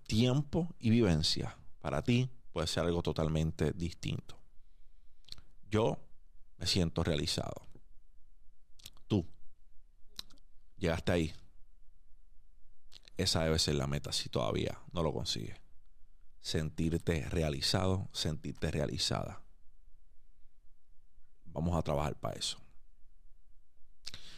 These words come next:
Gracias por permitirme comunicarles. Para todos ustedes, mi nombre es José Galíndez. Me consiguen en todas las redes sociales como José Galíndez P R.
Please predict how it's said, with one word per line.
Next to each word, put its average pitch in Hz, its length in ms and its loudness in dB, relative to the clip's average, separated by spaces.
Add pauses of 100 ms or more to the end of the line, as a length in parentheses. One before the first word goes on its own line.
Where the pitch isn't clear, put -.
(180)
Gracias 98 380 4
por 95 160 2
permitirme 92 460 8
comunicarles. 98 640 6 (1600)
Para 78 140 0
todos 82 180 4
ustedes, 90 440 4 (160)
mi - 80 -6
nombre 80 180 2
es 82 40 4
José 82 200 4
Galíndez. 87 520 6
Me 90 100 4
consiguen 92 360 2
en 87 100 2
todas 104 220 4
las 95 140 4
redes 98 180 4
sociales 95 440 4
como 87 240 2
José 85 160 4
Galíndez 90 320 6
P 87 180 4
R. 107 360 6